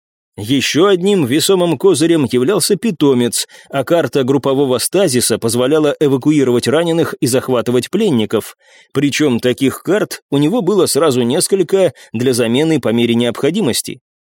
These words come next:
Иначе говоря, настоятель храма являлся одним из сильных полководцев, способных при необходимости захватить крупный город или даже небольшую страну. Конечно, для того, чтобы справиться с миллионами теней, этого было всё ещё недостаточно,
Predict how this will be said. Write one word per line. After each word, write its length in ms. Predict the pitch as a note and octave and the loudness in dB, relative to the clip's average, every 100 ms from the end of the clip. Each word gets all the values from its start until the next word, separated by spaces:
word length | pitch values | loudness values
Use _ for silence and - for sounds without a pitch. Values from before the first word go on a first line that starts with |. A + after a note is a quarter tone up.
| - | -4
Иначе 480 | C#3+ C3+ D#3+ D#3+ C#3 | 0 2 2 0 0
говоря, 580 | B2+ B2+ B2 D#3 D#3+ - - | 2 2 2 2 0 -2 -4
настоятель 600 | A#2 - B2+ F#3+ F3 D3+ | -4 -2 0 0 0 0
храма 420 | A#2+ B2 F#3+ F3 | -2 -2 0 0
являлся 600 | C#3+ B2 C#3 F#3 - C#3+ | 0 2 0 0 0 0
одним 320 | C3 C#3 E3+ | 0 0 0
из 120 | D3+ - | 0 0
сильных 520 | - F#3 C3+ A2+ - | -2 -2 -2 -2 -2
полководцев, 800 | B2 A2+ C3 G#3 F3 - E3 - - - | -4 0 0 0 0 0 -2 -6 -16 -10
способных 640 | - C#3 - F#3+ E3 B2+ | -4 -4 -2 -2 -2 -2
при 140 | D3 | -2
необходимости 720 | D3+ C3+ - C3+ F3 E3 - D3+ | 0 0 -2 -2 0 -2 0 0
захватить 540 | B2 - C#3 F#3 C#3 | 0 0 -2 -2 -4
крупный 400 | - C#3+ B2+ A#2+ | -2 0 0 0
город 420 | A2+ E3+ F#3 - - - | 2 2 2 -2 -8 -6
или 160 | C3+ C3 | -2 0
даже 300 | C3 B2+ C3 | 0 0 0
небольшую 540 | A#2+ B2 A#2 C#3 B2+ | 2 0 0 0 0
страну. 440 | - B2 E3 E3 - _ _ _ | 0 0 0 0 -4 _ _ _
Конечно, 480 | - E3 G3+ - F3 | -4 -2 -2 0 0
для 160 | C#3 C3+ | 2 0
того, 240 | D#3+ F3+ | 0 0
чтобы 240 | C#3+ D#3 D#3 | 0 0 0
справиться 540 | - F#3 D3+ C#3+ C#3+ | 0 0 2 0 0
с 80 | B2+ | 0
миллионами 560 | D3 D#3+ C#3+ B2+ B2+ | 2 2 2 2 0
теней, 400 | B2 D#3 F#3 F3 | 0 0 2 2
этого 320 | D#3 C#3+ C3 C3 | 0 0 0 0
было 240 | C3+ C3 | 2 0
всё 160 | A#2 C#3+ | 0 0
ещё 240 | D3 - | 0 0
недостаточно, 960 | C#3 C#3 C#3 - A#3+ C3 A2 - A2 G2 | -2 0 0 0 0 0 -2 -2 -2 -4